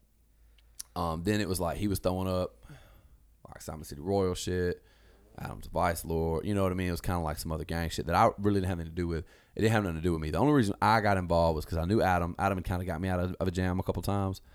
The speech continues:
And then in the parking lot, he was talking shit about how nobody in this whole bar could throw hands with him. Now, what he should have said was,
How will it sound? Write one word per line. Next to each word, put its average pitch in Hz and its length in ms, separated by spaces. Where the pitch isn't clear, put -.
And 87 200
then 85 540
in 90 80
the 82 60
parking 87 300
lot, 82 140
he 85 60
was 80 80
talking - 220
shit 85 240
about 76 180
how 78 80
nobody 80 400
in 85 80
this 78 120
whole 87 280
bar 98 320
could - 160
throw 76 120
hands 104 180
with 80 80
him. - 60
Now, 90 100
what 85 100
he 82 80
should 135 200
have 131 80
said 92 180
was, 82 360